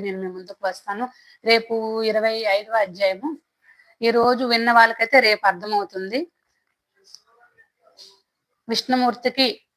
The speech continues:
ఈ పది అవతారాలు ఎలా వచ్చిందనేది రేపు కథలో అయితే ఉంటుంది, అస్సలు మిస్ అవ్వకండి, చాలా బాగుంటుంది కదా. ఓకేనా? అందరికీ బాయ్ బాయ్. బాయ్ అండి నాగార్జున గారు. హాయ్, హాయ్ అండి. హాయ్ చెప్తున్నా, బాయ్ చెప్తున్నా, మళ్ళీ రేపు కలుద్దాం, ఓకేనా?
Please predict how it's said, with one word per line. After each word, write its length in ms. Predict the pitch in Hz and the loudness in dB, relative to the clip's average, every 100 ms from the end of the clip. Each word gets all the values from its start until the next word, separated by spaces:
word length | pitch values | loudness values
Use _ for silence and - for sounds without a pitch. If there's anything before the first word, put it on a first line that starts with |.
| 233 | -6
ఈ 20 | 240 214 | 4 6
పది 160 | 208 240 | 6 4
అవతారాలు 440 | 226 233 233 226 196 | 6 6 6 6 6
ఎలా 120 | 226 240 | 6 6
వచ్చిందనేది 600 | 214 - 220 208 214 214 247 214 | 2 -10 -2 0 2 4 4 2
రేపు 160 | 220 - | -2 4
కథలో 220 | 208 220 214 | 4 4 -2
అయితే 140 | 226 208 | -2 -8
ఉంటుంది, 300 | 208 196 214 247 | -8 -12 2 4
అస్సలు 280 | 196 - 247 214 | 4 0 -4 -2
మిస్ 180 | - 220 | -2 0
అవ్వకండి, 340 | 214 214 208 233 - | 2 0 -8 -10 2
చాలా 260 | 196 214 208 | 4 6 4
బాగుంటుంది 460 | 196 202 202 202 185 190 | 0 -2 -6 -12 -6 -2
కదా. 180 | 208 311 - _ _ _ _ _ _ _ | 0 -2 -6 _ _ _ _ _ _ _
ఓకేనా? 380 | 220 233 226 285 349 - _ - | -2 2 2 2 0 -10 _ 0
అందరికీ 320 | 240 247 240 240 220 | 2 2 2 4 6
బాయ్ 140 | 214 220 | 6 4
బాయ్. 220 | 214 220 - _ _ _ _ _ _ _ _ _ | 2 0 -10 _ _ _ _ _ _ _ _ _
బాయ్ 240 | 214 220 233 | 6 6 6
అండి 200 | 226 226 220 | 0 -2 -2
నాగార్జున 500 | 214 220 202 226 226 220 | 0 0 -2 -4 -2 0
గారు. 180 | 214 226 233 | 0 2 2
హాయ్, 200 | 233 233 | 2 4
హాయ్ 180 | 226 226 | 2 4
అండి. 160 | 220 220 214 | 0 -4 4
హాయ్ 200 | 214 233 233 | 4 4 -4
చెప్తున్నా, 380 | - 233 240 226 202 | -14 -6 -2 4 4
బాయ్ 160 | 214 214 | 4 0
చెప్తున్నా, 380 | 214 _ 214 233 214 | -16 _ -6 -2 -2
మళ్ళీ 180 | 220 226 | 0 2
రేపు 140 | 214 214 202 | 2 2 -2
కలుద్దాం, 380 | 208 190 233 208 | -2 -4 -4 -2
ఓకేనా? 300 | 196 220 226 | -6 -6 -6